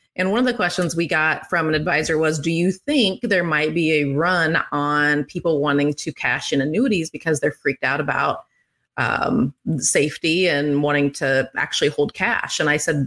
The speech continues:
"No, one, because of what you shared earlier, there's things in place to protect themselves from that. People aren't going to do that because they're gonna be hammered with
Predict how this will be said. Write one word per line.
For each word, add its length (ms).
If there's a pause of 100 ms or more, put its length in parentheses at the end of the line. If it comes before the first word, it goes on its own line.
(120)
"No, 360
one, 420
because 280
of 60
what 140
you 280 (100)
shared 340
earlier, 560
there's 320 (340)
things 220
in 120
place 260
to 120
protect 640 (240)
themselves 540
from 160
that. 280 (160)
People 180
aren't 220
going 180
to 80
do 140
that 200
because 260
they're 100
gonna 160
be 160
hammered 320
with 260